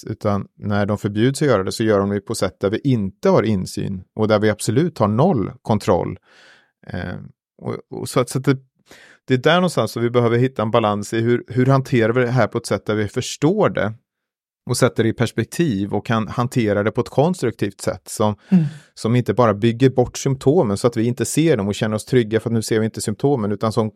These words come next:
Speaker 1: kommer till rätta liksom med grunderna. Och det handlar ju om hur vi bygger samhälle.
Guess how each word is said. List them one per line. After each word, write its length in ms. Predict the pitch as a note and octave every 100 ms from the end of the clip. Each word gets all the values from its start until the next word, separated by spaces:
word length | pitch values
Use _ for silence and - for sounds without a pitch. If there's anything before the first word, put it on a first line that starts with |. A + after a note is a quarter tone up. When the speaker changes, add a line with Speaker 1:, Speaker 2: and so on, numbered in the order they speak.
| _
Speaker 1:
kommer 220 | - A2+
till 200 | - A2+
rätta 320 | A#2+ - G#2
liksom 240 | G#2 - G#2
med 140 | G#2
grunderna. 560 | B2 B2 G#2 G2+ D#3+ F#2+
Och 100 | F#2+
det 80 | G#2+
handlar 240 | D3 D3
ju 60 | G#2+
om 100 | -
hur 160 | A2
vi 80 | A2+
bygger 260 | G#2+ G#2 G#2
samhälle. 720 | - C3 G2+ G2+ D#3 G#2